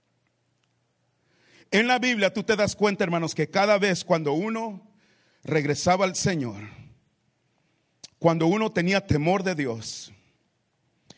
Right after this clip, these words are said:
cuando uno iba caminando con el Señor, hermanos, cuando uno ponía a Dios por delante, hermanos,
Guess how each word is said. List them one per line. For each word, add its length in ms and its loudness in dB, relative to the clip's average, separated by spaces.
cuando 240 2
uno 600 -2
iba 240 2
caminando 600 0
con 160 -2
el 120 -2
Señor, 360 -2
hermanos, 260 0
cuando 240 0
uno 260 0
ponía 280 0
a 40 0
Dios 420 -2
por 180 4
delante, 380 2
hermanos, 720 -6